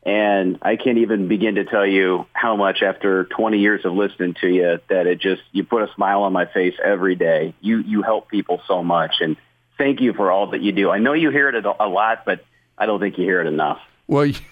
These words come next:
Speaker 2: <laughs> you're really kind to say that. And let's hope that after twenty years of listening, I can deliver for you and to you for the question you have for me.
Speaker 1: Absolutely. So I recently applied for a, um,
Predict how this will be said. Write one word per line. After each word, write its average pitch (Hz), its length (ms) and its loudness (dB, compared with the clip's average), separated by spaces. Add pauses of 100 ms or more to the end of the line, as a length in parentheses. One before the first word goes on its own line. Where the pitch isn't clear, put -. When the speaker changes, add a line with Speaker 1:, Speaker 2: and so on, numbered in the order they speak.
(120)
Speaker 2:
<laughs> - 320 -6
you're 170 200 2
really 196 280 2
kind 180 440 2
to 160 100 2
say 156 300 2
that. 139 340 2
And 147 240 2
let's 208 240 0
hope 190 340 0 (280)
that 165 160 2
after 160 320 2
twenty 190 320 0
years 170 340 2
of 151 60 2
listening, 156 500 0
I 151 140 2
can 156 200 0
deliver 165 520 2
for 160 360 0
you 143 320 4
and 127 180 2
to 208 120 2
you 160 360 2 (260)
for 175 100 -2
the 143 120 2
question 160 520 0
you 147 140 4
have 127 340 2
for 139 260 2
me. 107 260 -4 (600)
Speaker 1:
Absolutely. 147 760 2 (460)
So 185 360 2 (160)
I 147 120 2
recently 185 500 2
applied 135 500 0
for 110 320 2
a, 98 280 4
um, 85 360 0